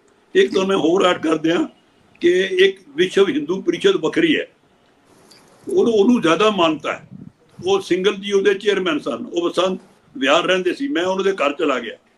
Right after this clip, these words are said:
ਤੇ ਮੈਂ ਉਹਨਾਂ ਨੂੰ ਇਹ ਆਰ ਐਸ ਐਸ ਦਾ ਬਿਆਨ ਦਿਖਾਇਆ। ਉਹ ਕਹਿੰਦੀ ਸਾਨੂੰ ਤਾਂ ਕੋਈ ਇਤਰਾਜ਼ ਨਹੀਂ। ਮੈਂ ਕਿਹਾ ਜੀ ਫਿਰ ਤੁਸੀਂ ਦੱਸੋ। ਕਹਿੰਦੇ ਤੁਸੀਂ ਮੈਨੂੰ ਲੈਟਰ ਲਿਖੋ। ਮੈਂ ਇੱਕ ਲੈਟਰ ਲਿਖਿਆ ਉਹਨਾਂ ਨੂੰ ਇਸ ਬਾਰੇ ਕਿ ਸਿੱਖ ਧਰਮ ਵੱਖਰਾ ਹੈ, ਤੁਹਾਡਾ ਕੀ? ਉਹਨਾਂ ਨੇ ਮੈਨੂੰ ਲਿਖਤੀ ਜਵਾਬ ਦਿੱਤਾ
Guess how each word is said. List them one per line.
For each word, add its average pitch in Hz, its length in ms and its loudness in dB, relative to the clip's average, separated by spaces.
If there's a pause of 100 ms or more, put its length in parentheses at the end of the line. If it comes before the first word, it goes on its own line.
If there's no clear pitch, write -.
(380)
ਤੇ 135 60 -8
ਮੈਂ 156 240 0
ਉਹਨਾਂ 196 180 0
ਨੂੰ 196 140 0
ਇਹ 196 100 4
ਆਰ 175 200 0
ਐਸ 185 160 -4
ਐਸ 180 140 -4
ਦਾ 175 120 0
ਬਿਆਨ 156 320 -2
ਦਿਖਾਇਆ। 139 460 -2 (420)
ਉਹ 180 160 -2
ਕਹਿੰਦੀ 185 240 0
ਸਾਨੂੰ 156 280 -2
ਤਾਂ 185 100 -2
ਕੋਈ 175 160 4
ਇਤਰਾਜ਼ 147 340 0
ਨਹੀਂ। 156 140 2
ਮੈਂ 151 140 -2
ਕਿਹਾ 185 140 -2
ਜੀ 165 80 -6
ਫਿਰ 156 100 -2
ਤੁਸੀਂ 156 180 -6
ਦੱਸੋ। 170 280 -2
ਕਹਿੰਦੇ 180 260 -4
ਤੁਸੀਂ 175 220 -8
ਮੈਨੂੰ 170 180 -4
ਲੈਟਰ 147 280 0
ਲਿਖੋ। 123 300 -16 (320)
ਮੈਂ 147 160 4
ਇੱਕ 185 180 0
ਲੈਟਰ 156 300 0
ਲਿਖਿਆ 160 360 -2
ਉਹਨਾਂ 170 160 0
ਨੂੰ 160 200 -2 (460)
ਇਸ 190 260 0
ਬਾਰੇ 160 320 2
ਕਿ 180 160 -2
ਸਿੱਖ 165 260 -4
ਧਰਮ 143 240 0
ਵੱਖਰਾ 143 300 -2
ਹੈ, 175 40 0
ਤੁਹਾਡਾ 156 380 0
ਕੀ? 156 220 -2 (280)
ਉਹਨਾਂ 190 220 0
ਨੇ 190 80 -4
ਮੈਨੂੰ 175 320 -2
ਲਿਖਤੀ 196 300 -2
ਜਵਾਬ 160 360 0
ਦਿੱਤਾ 165 380 -2